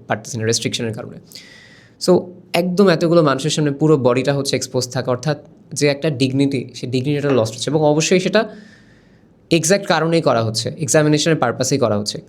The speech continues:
তারপরও তোমার যে ডিগনিটিটা দরকার ছিল, সেই ডিগনিটিটা তুমি পাচ্ছ না,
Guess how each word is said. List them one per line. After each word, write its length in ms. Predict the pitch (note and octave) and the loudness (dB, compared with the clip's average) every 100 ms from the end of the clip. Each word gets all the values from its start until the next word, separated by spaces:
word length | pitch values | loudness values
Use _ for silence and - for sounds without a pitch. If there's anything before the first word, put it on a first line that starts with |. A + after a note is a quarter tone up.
| D#3+ | -2
তারপরও 500 | F#3+ F#3+ D3+ A2 - - - D#3+ | 0 2 2 0 -8 -18 -6 0
তোমার 200 | E3+ E3+ | 2 2
যে 100 | D#3+ | 0
ডিগনিটিটা 540 | C#3+ D3 D3+ D3 D#3 - - - | 0 2 2 4 0 -2 -18 -4
দরকার 280 | C#3+ C3 C#3 | -2 0 -2
ছিল, 180 | - A#2+ | -2 -4
সেই 120 | B2+ | -2
ডিগনিটিটা 340 | B2+ B2+ C3 C3 | -4 -2 -4 -4
তুমি 140 | C3 | -4
পাচ্ছ 280 | A#2 A2 B2+ | -4 -4 -8
না, 140 | - | -12